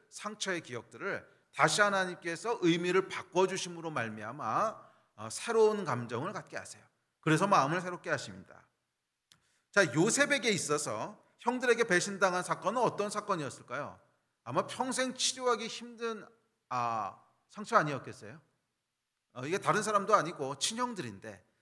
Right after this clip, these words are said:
친형들이 자기를 죽이려고 하고 거의 한번 들어가면 죽을 뻔했는데, 에, 그, 예, 예, 간신히 살아나죠. 어, 그래서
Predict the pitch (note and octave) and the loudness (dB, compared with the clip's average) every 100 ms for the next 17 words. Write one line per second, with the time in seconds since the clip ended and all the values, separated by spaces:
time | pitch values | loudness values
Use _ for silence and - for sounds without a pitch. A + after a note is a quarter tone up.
0 | _ - - A3+ G#3+ G3+ G3+ E3 D3 D#3 | _ -8 -6 -6 -4 -2 0 0 0 0
1 | G#3+ B3 - - C3+ C#3 C#3+ A#2+ A#2+ C3 | 0 -2 -6 -16 -10 -2 -2 0 -2 -2
2 | D#3 A3 - _ _ - D3+ A3+ A#3 A#3 | -4 -6 -12 _ _ 0 4 4 4 2
3 | G#3 G#3+ - E3 F3+ F3+ D#3+ B2+ A#2 E3 | 0 -6 -6 -2 0 0 0 -4 -8 -4
4 | A#2+ G2 _ _ - - A#2+ B2 A#2 G#2+ | -6 -8 _ _ -18 -8 -4 -2 -2 -6
5 | G#2+ _ _ _ _ A#2+ A#2+ G#2+ F#2 _ | -14 _ _ _ _ -14 -12 -12 -16 _
6 | _ _ _ _ - A#2+ G2+ F#2 _ _ | _ _ _ _ -16 -14 -14 -18 _ _
7 | C#3 C#3 _ _ _ _ A#2 - D3 D#3+ | -20 -20 _ _ _ _ -20 -4 0 0
8 | F#3+ E3 F3+ E3+ G#2+ - G2+ _ B2+ A#2+ | -4 -8 -10 -10 -12 -14 -20 _ -10 -10
9 | G#2+ G2+ _ _ - D3 D#3+ G3 | -10 -16 _ _ -2 0 0 -2